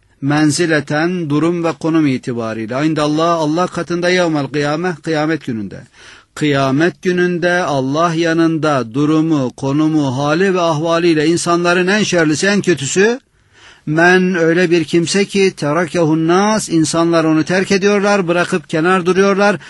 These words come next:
yanına yaklaşamıyorlar, ittika fuhşih, onun fuhşiyat ve münkeratından kaçındıkları için,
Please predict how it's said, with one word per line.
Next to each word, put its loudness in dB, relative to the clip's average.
yanına 2
yaklaşamıyorlar, 0
ittika 0
fuhşih, 0
onun 2
fuhşiyat -2
ve -2
münkeratından 0
kaçındıkları 0
için, 0